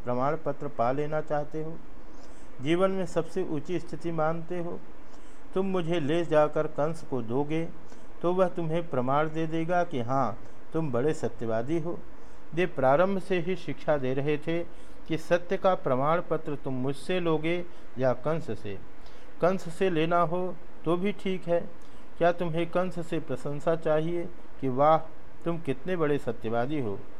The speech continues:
प्रारंभ में कंस ने यही किया भी।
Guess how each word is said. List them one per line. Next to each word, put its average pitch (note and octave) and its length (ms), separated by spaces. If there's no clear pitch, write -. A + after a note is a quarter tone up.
प्रारंभ F#3 420
में G3 200
कंस F3 340
ने F3+ 140
यही C#3 320
किया D3+ 280
भी। G#2+ 260